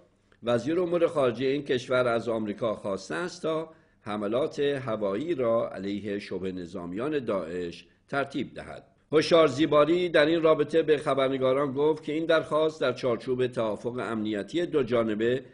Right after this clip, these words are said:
میان عراق و آمریکا صورت گرفته است.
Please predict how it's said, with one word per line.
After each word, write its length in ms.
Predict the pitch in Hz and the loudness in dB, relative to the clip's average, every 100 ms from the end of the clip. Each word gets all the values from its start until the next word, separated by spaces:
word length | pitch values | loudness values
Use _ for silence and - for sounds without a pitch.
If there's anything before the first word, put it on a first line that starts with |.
| _ _ - | _ _ -6
میان 360 | 117 165 190 | 0 2 4
عراق 400 | 196 160 139 131 | 2 2 2 0
و 60 | 135 | 0
آمریکا 680 | 127 107 104 110 123 160 92 | -2 -2 -4 -6 -4 -2 -2
صورت 460 | - 98 85 78 | -4 -8 -8 -8
گرفته 360 | 78 78 76 76 | -12 -14 -12 -12
است. 320 | 71 - - | -12 -14 -20